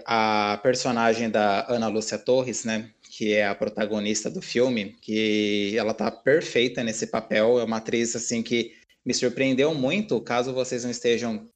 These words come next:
lembrados, assim, pelo nome, ela ficou bastante conhecida, é, pelo seu papel da personagem Débora na novela Alma Gêmea, que ela fazia a mãe da Cristina, que era a Flávia Alessandra, né? Então, a Ana Lúcia Torres aqui, ela faz o papel de uma mulher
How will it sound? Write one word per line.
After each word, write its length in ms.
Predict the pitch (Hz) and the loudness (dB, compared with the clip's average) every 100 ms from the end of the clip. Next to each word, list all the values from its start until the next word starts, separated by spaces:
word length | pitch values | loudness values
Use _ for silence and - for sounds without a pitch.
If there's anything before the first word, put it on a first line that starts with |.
| _ | _
lembrados, 540 | 120 120 110 123 127 113 | 0 2 4 2 2 -2
assim, 220 | - 113 | -4 -2
pelo 240 | 120 110 | 0 0
nome, 440 | 110 123 151 107 - | 0 -2 0 -4 -4
ela 160 | 127 123 | -2 -2
ficou 240 | 139 147 | 0 0
bastante 420 | 139 135 160 180 | 0 0 -2 -4
conhecida, 760 | - 196 170 - 139 175 180 120 | -4 -4 -2 -2 0 0 4 4
é, 320 | 113 117 113 | 4 4 2
pelo 240 | 110 123 120 | 2 0 0
seu 140 | 131 | -2
papel 500 | 131 127 127 131 131 | -4 0 2 4 2
da 680 | 127 123 117 110 107 104 104 | 2 2 2 2 0 -4 -6
personagem 560 | - 113 123 120 123 120 | -6 -6 -2 -2 -2 0
Débora 440 | 120 139 139 120 | 4 4 4 2
na 180 | 113 113 | 2 -2
novela 560 | 117 117 123 123 123 - | -2 0 0 2 0 0
Alma 320 | 123 151 160 | 0 0 -2
Gêmea, 480 | 139 127 131 113 101 | -2 0 2 0 -4
que 100 | - | -6
ela 140 | 110 | -8
fazia 800 | 107 113 107 117 113 110 98 98 - _ _ - | -4 -6 -4 0 2 4 2 -2 -8 _ _ -2
a 540 | 113 110 107 104 104 | 0 2 0 0 0
mãe 240 | 107 117 117 | 0 0 0
da 120 | 117 | -2
Cristina, 720 | 123 120 - - 131 127 113 | 0 0 0 0 0 0 -2
que 240 | - 117 | -2 0
era 180 | 117 113 | 0 0
a 40 | |
Flávia 360 | 110 117 113 113 | -2 0 2 4
Alessandra, 640 | 117 113 - 104 98 101 | 2 0 -2 -4 -2 -2
né? 220 | 104 107 - _ _ 123 | -2 -4 -8 _ _ -10
Então, 300 | 123 147 156 | -2 0 0
a 60 | |
Ana 120 | 170 175 | 0 0
Lúcia 300 | 160 156 139 | 0 0 2
Torres 300 | 156 160 147 | 2 4 0
aqui, 320 | - 165 165 | 0 -2 2
ela 340 | 139 131 131 | 2 2 0
faz 200 | - 143 | 2 2
o 60 | 147 | 2
papel 420 | 143 139 131 123 | -2 2 4 4
de 80 | 120 | 2
uma 120 | 123 | -2
mulher 600 | 117 117 113 113 208 - | 0 2 2 2 0 -8